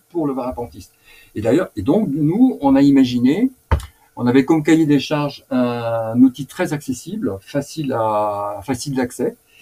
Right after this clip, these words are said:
Et, euh, ça, c'est pareil, c'est avec, euh, Jean-Raymond, on a mis ça en place. Donc, en fait, c'est un coupe-suspente. Alors, avec une lame de bistouri à l'intérieur. Voilà,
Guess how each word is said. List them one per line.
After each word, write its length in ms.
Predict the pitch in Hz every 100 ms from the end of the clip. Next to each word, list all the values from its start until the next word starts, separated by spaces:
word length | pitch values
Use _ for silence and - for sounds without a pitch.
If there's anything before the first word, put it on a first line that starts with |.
| - _ _ _
Et, 100 | 127
euh, 320 | 131 127 110
ça, 180 | 98 165
c'est 140 | 156 151
pareil, 260 | 113 156
c'est 120 | 196
avec, 280 | 135 127 123
euh, 220 | 120 110
Jean-Raymond, 640 | 104 127 117 120 143 214 147
on 80 | 120
a 60 |
mis 100 | 101
ça 120 | 107
en 60 | 101
place. 380 | 120 180 - -
Donc, 180 | 123 127
en 120 | - 123
fait, 360 | 156 151 - _ -
c'est 460 | - - - 120 120
un 380 | 120 107 104 87 76 - - - - - - 254
coupe-suspente. 800 | 247 - 156 - 175 247 - _ _ _ _ -
Alors, 220 | 113 120 - - - - - _ _ _ _ _ _ -
avec 260 | 123 147 143
une 180 | 151 151
lame 440 | 185 180 156 113 - _ _ _ _ _
de 100 | 117
bistouri 480 | 131 190 - 143 165
à 80 | 143
l'intérieur. 600 | 123 117 107 117 190 - _ _
Voilà, 180 | 107